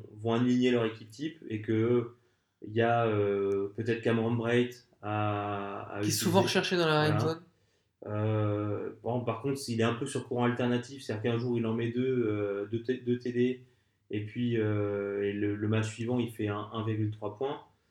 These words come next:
Speaker 1: Donc, euh, voilà. Concernant les Cowboys, bon, euh, pas de soucis, ils vont tout jouer à fond, au moins ce premier match. Après,
Speaker 2: Ouais.
Speaker 1: euh, on verra la semaine prochaine pour,
Speaker 2: Ouais.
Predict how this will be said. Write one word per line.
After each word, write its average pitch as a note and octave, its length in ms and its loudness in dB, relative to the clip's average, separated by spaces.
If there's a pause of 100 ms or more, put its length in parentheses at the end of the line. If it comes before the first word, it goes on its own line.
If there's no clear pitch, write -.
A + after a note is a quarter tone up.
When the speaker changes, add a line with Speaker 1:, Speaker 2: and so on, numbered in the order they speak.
(220)
Speaker 1:
Donc, G#2+ 260 -2
euh, G#2 360 0 (340)
voilà. A#2 440 0 (960)
Concernant D3+ 420 4
les D3 120 6
Cowboys, C#3+ 600 8
bon, A#2 300 4
euh, G2+ 40 2
pas A2+ 140 0
de A2 60 0
soucis, - 400 -10
ils A#2+ 40 -6
vont G#2+ 540 0
tout A#2+ 200 2
jouer A2+ 220 2
à A#2 80 2
fond, C3 200 -4
au C3 100 4
moins B2 220 2
ce - 80 -14
premier A2+ 240 -2
match. C#3 400 -6 (180)
Après, B2 360 0
Speaker 2:
Ouais. A2+ 60 2
Speaker 1:
euh, G2+ 480 0
on - 20 -8
verra G2+ 200 -2
la G2+ 80 -2
semaine G#2 220 -10
prochaine G#2+ 400 -8
pour, G2+ 160 -6
Speaker 2:
Ouais. D3+ 140 -2